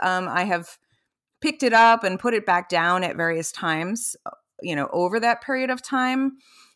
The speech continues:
Um, but finally during covid really buckled down and decided, "You know what, it's, it's really important to me to finish this book, to get it over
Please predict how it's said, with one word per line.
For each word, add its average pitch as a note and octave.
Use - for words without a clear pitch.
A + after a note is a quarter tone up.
Um, E3+
but F3
finally G#3
during F#3
covid E3+
really E3
buckled D#3+
down D#3
and D#3
decided, D3+
"You F3
know E3+
what, F3
it's, E3
it's E3
really E3+
important D#3
to F3
me D#3
to C#3+
finish E3
this G3+
book, G#3
to E3
get E3
it E3+
over F3+